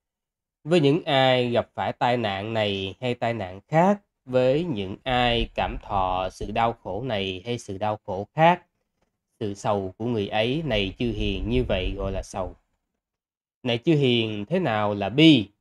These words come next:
Này chư hiền, với những ai gặp phải tai nạn này hay tai nạn khác, với những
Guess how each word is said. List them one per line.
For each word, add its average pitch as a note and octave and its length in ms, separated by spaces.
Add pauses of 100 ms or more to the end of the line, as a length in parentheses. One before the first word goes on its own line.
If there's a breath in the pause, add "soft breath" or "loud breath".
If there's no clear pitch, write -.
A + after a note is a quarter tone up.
(160)
Này G2 240
chư B2 100
hiền, G2 240 (960)
với A#3 100
những D3 180
ai C3 400
gặp A2 200
phải A2 160
tai C3+ 200
nạn G#2 300
này G2 380
hay C3 100
tai B2 180
nạn F#2 220 (140)
khác, G3 300
với C3 340
những A2 200